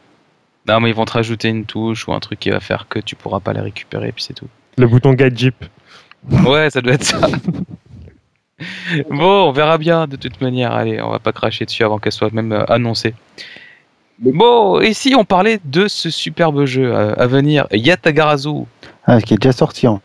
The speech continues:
Speaker 4: fait. Il est déjà sorti sur P C et il est à venir sur trois D S. Sur trois D S, c'est à la pax qui a eu lieu à Seattle, euh, il y a quelques semaines, euh, quelques jours même, euh,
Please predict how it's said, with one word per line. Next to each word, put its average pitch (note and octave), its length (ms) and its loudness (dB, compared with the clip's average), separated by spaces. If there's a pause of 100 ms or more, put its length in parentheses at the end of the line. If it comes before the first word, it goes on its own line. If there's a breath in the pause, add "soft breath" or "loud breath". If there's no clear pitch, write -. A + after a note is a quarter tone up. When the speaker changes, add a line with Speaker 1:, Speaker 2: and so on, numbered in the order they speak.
Speaker 4:
fait. - 220 -4
Il - 60 0
est - 20 0
déjà - 180 2
sorti G#2+ 280 -2
sur - 180 -4
P A2 100 2
C C#3+ 340 4 (440 loud breath)
et A#2 40 4
il A#2 160 6
est A#2+ 80 6
à A#2 60 6
venir B2+ 400 4
sur - 180 -6
trois C3 200 0
D B2 80 4
S. A2 360 -2 (140)
Sur A#2 160 -8
trois - 220 0
D A#2 60 4
S, C#3+ 240 4
c'est - 280 2
à B2 80 6
la B2 100 6
pax C#3 480 0
qui - 120 -2
a A#2 40 4
eu A2+ 40 2
lieu A#2+ 140 4
à A2+ 60 4
Seattle, A#2 520 0
euh, G#2 60 0
il G#2 60 0
y G#2+ 60 2
a G#2 60 -2
quelques - 280 -2
semaines, A2+ 380 0
euh, G2+ 140 2 (480 loud breath)
quelques - 180 0
jours B2+ 260 4
même, A2 240 4
euh, G2+ 200 2